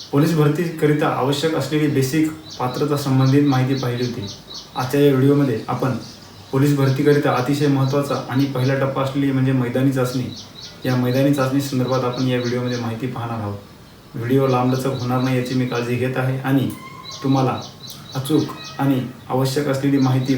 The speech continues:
पूर्णपणे देण्याचा माझा प्रयत्न आहे. तर मित्रांनो, व्हिडिओ शेवटपर्यंत पहा, व्हिडिओ कुठे स्किप करू नका. तर मित्रांनो, <clears throat> पोलीस भरतीमध्ये अतिशय महत्त्वाचा आणि पहिला टप्पा ती म्हणजे मैदानी चाचणी. यामध्ये पुरुष उमेदवारांकरिता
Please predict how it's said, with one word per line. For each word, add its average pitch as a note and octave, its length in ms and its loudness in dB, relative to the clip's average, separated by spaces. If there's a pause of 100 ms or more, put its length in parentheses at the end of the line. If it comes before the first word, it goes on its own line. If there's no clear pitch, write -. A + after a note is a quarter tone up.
(120)
पूर्णपणे B2+ 400 2
देण्याचा B2 360 0
माझा A#2+ 200 0
प्रयत्न B2+ 320 0
आहे. A2+ 280 -2
तर A#2+ 120 0
मित्रांनो, B2+ 340 0
व्हिडिओ A#2 220 -2
शेवटपर्यंत B2 560 -2
पहा, A#2 280 -4 (280)
व्हिडिओ B2 200 0
कुठे A#2+ 280 -4
स्किप B2 340 -2
करू A2+ 100 -2
नका. - 400 -10 (600)
तर B2+ 100 -2
मित्रांनो, D#3 360 6 (380)
<clears throat> - 880 2
पोलीस D3 260 2
भरतीमध्ये D#3 460 4
अतिशय C#3+ 320 4
महत्त्वाचा C#3+ 460 4
आणि D3 140 4
पहिला C3+ 320 6
टप्पा C3+ 220 4 (140)
ती C#3 80 4
म्हणजे C#3 200 4
मैदानी B2+ 440 2
चाचणी. A#2+ 540 -4
यामध्ये C#3 340 6 (1040)
पुरुष C#3+ 280 2
उमेदवारांकरिता C#3+ 800 4